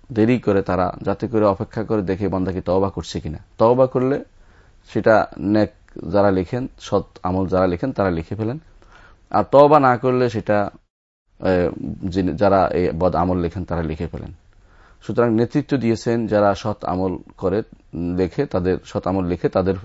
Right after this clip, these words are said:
নেতৃত্বটা দিয়ে দিয়েছেন যে তারা লিখবে। এরা আমাদের সমস্ত কর্মকাণ্ড সম্পর্কে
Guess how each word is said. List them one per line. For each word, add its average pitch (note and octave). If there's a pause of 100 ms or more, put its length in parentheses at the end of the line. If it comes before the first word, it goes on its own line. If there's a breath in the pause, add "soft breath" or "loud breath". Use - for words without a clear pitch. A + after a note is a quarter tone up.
নেতৃত্বটা F2
দিয়ে E2
দিয়েছেন E2
যে F2
তারা E2+
লিখবে। D#2 (840)
এরা D3+
আমাদের B2+ (380)
সমস্ত C#3+
কর্মকাণ্ড G#2+
সম্পর্কে G#2